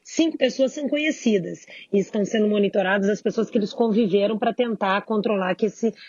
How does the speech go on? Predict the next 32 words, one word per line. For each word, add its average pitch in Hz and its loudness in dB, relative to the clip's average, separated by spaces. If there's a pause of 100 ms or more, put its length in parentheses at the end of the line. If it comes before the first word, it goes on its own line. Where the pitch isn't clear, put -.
essa 190 -4
variante 202 0
não 214 -2
se 240 -4
espalhe. 175 -6 (260)
Mas 294 4
uma 214 0
pessoa 247 0
chegou 180 -4
aqui 196 0 (420)
negativa, 196 -2
né, 175 -6 (140)
porque - -4
fez 165 -4
um 170 -2
teste 180 0
pra 175 -6
entrar 175 -2
aqui, 180 0
né, 180 -2
ap-, - -2
apresentou 180 0
um 165 -4
P 175 0
C 185 -4
R 175 0
negativo, 190 -2 (300)
chegou 208 2
aqui 247 0 (280)
e 294 4
foi 311 0
testada 247 0